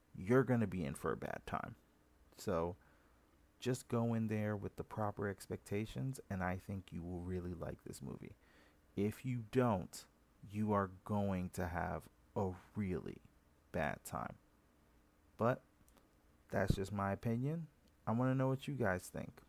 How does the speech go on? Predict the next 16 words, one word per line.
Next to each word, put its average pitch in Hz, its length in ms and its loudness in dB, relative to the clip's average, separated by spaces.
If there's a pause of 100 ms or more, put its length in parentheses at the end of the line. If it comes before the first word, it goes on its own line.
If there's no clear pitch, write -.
(140)
Please 98 340 -4
let 101 100 0
me 101 80 0
know 98 200 0
in 98 60 -2
the 95 80 -4
comments, 127 720 0
or 120 340 0 (480)
you 107 120 -2
can - 240 0
email 101 480 2
me 98 340 0 (460)
at 98 180 2
my 90 240 -2
email, 82 540 -2 (580)
and 87 480 -2